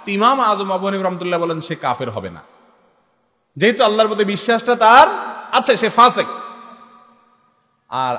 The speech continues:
আবু হানিফা রহমতুল্লাহ আলাইহির এই মতের কারণে বহু বেনামাজি বাইচা গেল আর কি। কথা কি বুঝতে পারছেন?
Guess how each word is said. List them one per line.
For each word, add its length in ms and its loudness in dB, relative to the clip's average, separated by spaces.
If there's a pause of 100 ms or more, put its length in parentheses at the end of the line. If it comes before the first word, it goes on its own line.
আবু 200 0
হানিফা 220 0
রহমতুল্লাহ 400 -2
আলাইহির 260 -2
এই 60 -6
মতের 280 -4
কারণে 480 -2 (680)
বহু 240 -2
বেনামাজি 540 -2
বাইচা 300 -2
গেল 260 -6
আর 80 -8
কি। 200 -20 (1500)
কথা 200 -4
কি 80 -2
বুঝতে 240 0
পারছেন? 440 2